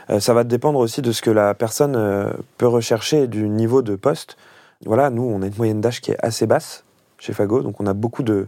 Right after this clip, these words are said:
personnes qui sont jeunes, qui sont motivées, où c'est leur premier poste. Et ça, ça fait,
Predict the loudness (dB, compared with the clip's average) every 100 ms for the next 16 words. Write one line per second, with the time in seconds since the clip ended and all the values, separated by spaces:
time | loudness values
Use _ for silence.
0 | -6 -6 -2 -2 -2 0 2 0 -2 -4
1 | 0 0 0 0 2 2 -4 _ _ -10
2 | -4 -2 -2 -2 -2 -2 -4 -8 -12 -8
3 | 0 2 2 -2 -4